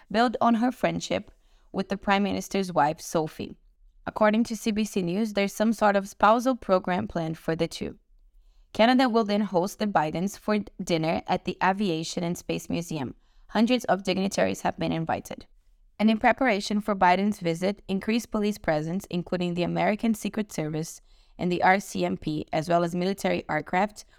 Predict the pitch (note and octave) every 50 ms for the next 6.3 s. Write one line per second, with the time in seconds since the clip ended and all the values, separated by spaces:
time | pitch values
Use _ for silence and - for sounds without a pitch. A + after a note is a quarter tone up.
0 | - - F#3 F#3 F#3+ F3+ G3 F#3+ E3+ G3+ - - D3+ C3+ - - - _ - _
1 | _ _ _ _ - - G3 G3+ - - A#3+ A#3 - A#3+ A#3 G3+ - G#3+ A3+ -
2 | - B3 A3+ F#3+ F3+ F#3 - - F#3+ F#3 - - - G3+ G#3 - A#3+ A3 G3+ G#3
3 | G3+ G3 - - - D#3+ E3 E3 F#3 F#3 F3+ - - - F#3 F#3 F3 - - -
4 | F3+ F#3+ G3 G3+ G#3+ G#3 - G3+ F3 F3 - - - F#3+ F#3+ F#3 F3+ F3+ - -
5 | - E3 E3 - - _ _ - - F3+ F3+ F3 F#3 - G#3+ G#3 G3+ - D#3+ D#3+
6 | D3 - - F#3 G3+ -